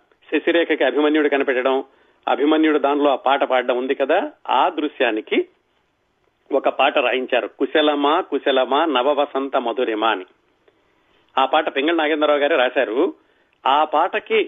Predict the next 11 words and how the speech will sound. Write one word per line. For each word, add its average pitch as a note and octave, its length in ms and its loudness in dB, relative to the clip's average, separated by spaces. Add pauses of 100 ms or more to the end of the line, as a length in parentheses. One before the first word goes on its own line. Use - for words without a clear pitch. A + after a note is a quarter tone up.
(140)
స్వరాలు E3+ 480 2
సమకూరుస్తూ D#3+ 600 -2
ఉండగా D3+ 380 0 (840)
సాలూరు E3 280 2
రాజేశ్వరరావు C#3+ 540 2
గారు F3+ 220 0 (380)
ఈ E3 120 2
ప్రాజెక్టులో C#3+ 540 0
నుంచి C3+ 240 -4
బయటకు C#3+ 280 0
వెళ్లిపోయారు. G2+ 420 -2